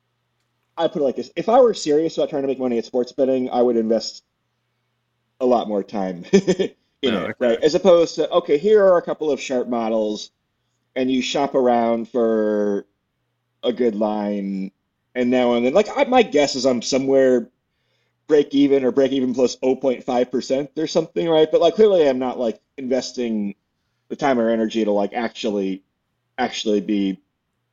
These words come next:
Speaker 1: highly proficient. It's just kind of, it's just kind of fun for relatively small amounts of money.
Speaker 2: Okay, so what is it about, um, baseball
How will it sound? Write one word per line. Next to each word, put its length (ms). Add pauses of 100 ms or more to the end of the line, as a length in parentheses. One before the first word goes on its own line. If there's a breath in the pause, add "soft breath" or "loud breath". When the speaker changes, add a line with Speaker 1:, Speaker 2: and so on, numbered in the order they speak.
(120)
Speaker 1:
highly 220
proficient. 520
It's 120
just 180
kind 180
of, 180
it's 120
just 180
kind 140
of 80
fun 240
for 200
relatively 360
small 220
amounts 280
of 80
money. 280 (580)
Speaker 2:
Okay, 480
so 260
what 300
is 180
it 100
about, 760 (120)
um, 560
baseball 1040